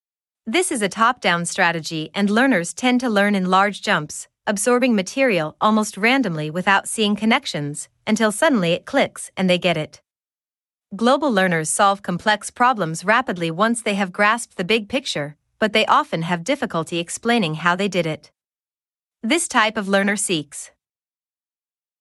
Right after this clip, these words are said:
overall comprehension. Analogies help this individual. Index of Learning Styles. In nineteen eighty-eight, Richard Felder and Linda Silverman designed a learning style model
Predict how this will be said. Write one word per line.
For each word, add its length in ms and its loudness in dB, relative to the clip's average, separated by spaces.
overall 400 2
comprehension. 840 -2
Analogies 600 2
help 260 0
this 220 -4
individual. 640 -4
Index 500 2
of 80 -6
Learning 300 2
Styles. 600 -2
In 160 4
nineteen 400 0
eighty-eight, 520 -2
Richard 360 -2
Felder 580 -2
and 180 0
Linda 280 2
Silverman 500 -2
designed 400 0
a 80 -2
learning 360 2
style 360 2
model 440 0